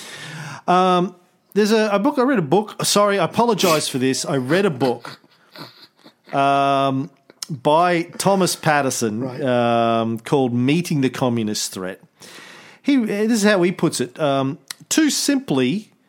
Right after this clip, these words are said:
Speaker 1: Kennan applied one interpretive model to Russia and another to the United States.
Speaker 2: Ah.
Speaker 1: Russia's foreign policy derived from a response to internal needs, not external threats.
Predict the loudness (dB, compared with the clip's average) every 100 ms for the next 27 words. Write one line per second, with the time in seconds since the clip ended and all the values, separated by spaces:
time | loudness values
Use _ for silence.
0 | _ -2 0 2 0 -2 0 2 2 0
1 | 0 0 2 0 0 0 0 0 0 0
2 | 2 2 0 0 0 0 0 -4 -6 -4
3 | -2 0 0 2 2 2 -2 -2 -2 0
4 | 0 0 0 -2 -6 -2 -2 -2 -6 -8
5 | -8 -8 -8 -4 2 2 2 0 2 2
6 | 2 0 0 0 0 -2 -2 0 2 0
7 | 0 0 0 0 0 0 0 0 -2 -2
8 | -2 -2 0 2 2 0 2 2 2 -2
9 | -4 -2 0 2 0 0 0 0 -2 0
10 | 0 -2